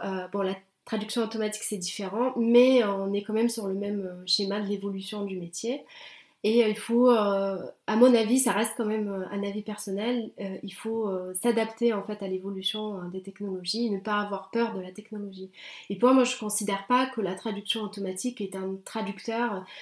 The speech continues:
je, je mets pas la traduction automatique au même niveau qu'un traducteur humain.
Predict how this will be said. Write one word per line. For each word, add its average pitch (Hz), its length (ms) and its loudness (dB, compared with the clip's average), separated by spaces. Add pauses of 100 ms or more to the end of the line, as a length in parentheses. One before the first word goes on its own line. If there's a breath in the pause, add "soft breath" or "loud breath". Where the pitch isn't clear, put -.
(120 loud breath)
je, 220 200 2
je 214 120 4
mets 233 140 8
pas 254 100 6
la 262 120 8
traduction 233 600 0
automatique 220 560 -2
au 220 60 0
même 214 200 4
niveau 214 220 2
qu'un 208 180 0
traducteur 202 760 -6
humain. 196 280 -4